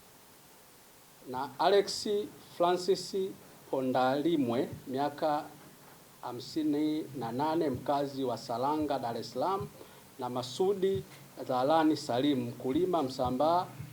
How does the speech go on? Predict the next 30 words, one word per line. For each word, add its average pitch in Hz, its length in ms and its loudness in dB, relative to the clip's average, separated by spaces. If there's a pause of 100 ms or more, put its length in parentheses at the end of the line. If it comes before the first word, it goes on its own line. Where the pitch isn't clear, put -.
(460)
miaka 143 380 2
hamsini 131 340 0
na 139 120 2
nne, 160 260 6
mkazi 139 400 0
wa 123 100 4
Muheza, 165 540 2
kwa - 260 -4
kosa 156 340 0
la 127 80 4
wizi 143 260 0
kwa, 127 160 0 (180)
ya, 120 120 -4 (360)
wizi 170 280 0
kwa 127 160 0
njia 135 220 2
ya 120 80 4
mtandao, 117 520 -2 (360)
ambako 151 360 4
watuhumiwa 139 460 4
hao 175 220 10
walitenda 190 680 4 (580)
makosa 151 400 2
mbalimbali 139 540 8
ikiwemo 147 520 6
kuiba 147 400 2
pesa 175 360 0
za 135 100 2
mfanyabiashara 131 960 2
mmoja 127 560 0